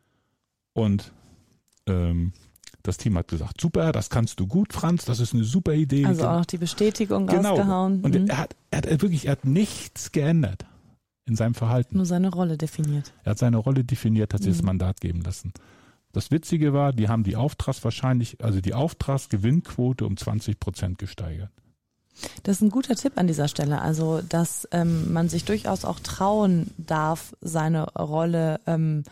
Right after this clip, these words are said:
Speaker 2: anzunehmen und auch anzufragen bei den,
Speaker 1: Genau.
Speaker 2: bei den Kolleginnen
Speaker 1: Genau.
Speaker 2: und Kollegen, ne?
Speaker 1: Genau.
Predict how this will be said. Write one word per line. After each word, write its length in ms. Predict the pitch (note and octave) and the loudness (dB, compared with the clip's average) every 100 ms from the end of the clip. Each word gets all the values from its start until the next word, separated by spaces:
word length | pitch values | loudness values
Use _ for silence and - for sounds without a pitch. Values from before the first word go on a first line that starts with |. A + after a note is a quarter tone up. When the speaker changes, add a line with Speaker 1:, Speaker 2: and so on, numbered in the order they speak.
| - - - - | -18 -20 -14 0
Speaker 2:
anzunehmen 720 | G3+ A#3+ - F3+ D#3+ D3+ D3 | 2 4 2 2 4 2 0
und 160 | D#3 D3+ | -2 -2
auch 160 | D3+ - | -4 -4
anzufragen 960 | D#3+ F#3+ - F3 - E3+ F#3+ A3 E3+ D3 | 2 2 0 -8 -6 -2 0 2 0 2
bei 240 | D3 C#3+ | 0 0
den, 340 | C#3 C#3+ C#3 | 0 0 0
Speaker 1:
Genau. 200 | D3 G3 | 2 2
Speaker 2:
bei 60 | D#3 | 4
den 140 | C#3+ | 2
Kolleginnen 440 | C#3+ D3 C#3+ C#3+ C3+ | 0 0 0 0 0
Speaker 1:
Genau. 180 | G3+ E3 | 2 4
Speaker 2:
und 60 | |
Kollegen, 300 | G2 C#3+ C#3 D3+ | 2 -2 -2 -2
ne? 40 | |
Speaker 1:
Genau. 220 | G#3 G2 | 0 -2